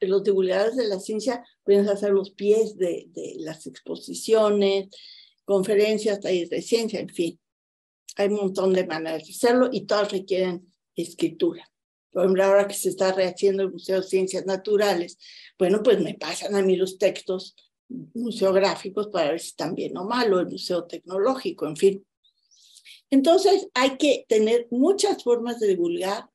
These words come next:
maneras de divulgar, pensando en un público diverso. En mi caso particular, tengo un objetivo formal.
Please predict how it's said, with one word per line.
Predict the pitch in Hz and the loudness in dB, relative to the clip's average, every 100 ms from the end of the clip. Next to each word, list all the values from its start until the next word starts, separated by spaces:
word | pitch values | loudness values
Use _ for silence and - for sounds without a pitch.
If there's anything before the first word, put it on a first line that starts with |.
| - | -12
maneras | 175 170 196 240 262 285 277 | -8 -4 0 2 4 2 2
de | 190 | -2
divulgar, | 170 170 202 285 - _ _ | -2 -2 -4 -6 -10 _ _
pensando | 190 185 185 226 226 214 - | -8 -6 -2 -2 -2 -6 -6
en | 185 | -2
un | 190 190 | -2 -2
público | 175 175 180 - 160 | -4 -6 -10 -4 -2
diverso. | 160 139 135 - - - _ _ _ _ _ _ _ _ - - - - _ - | -2 -2 -4 -6 -16 -20 _ _ _ _ _ _ _ _ -20 -20 -20 -20 _ 2
En | 233 220 | 4 6
mi | 214 214 | 4 4
caso | 277 339 - | 2 2 2
particular, | - - 170 190 196 214 | 0 -2 0 2 2 2
tengo | - 208 220 | 0 0 0
un | 214 | -2
objetivo | 196 - 175 - 208 185 | -4 -6 -10 -4 0 0
formal. | - 90 - 123 - | -2 -12 -14 -16 -16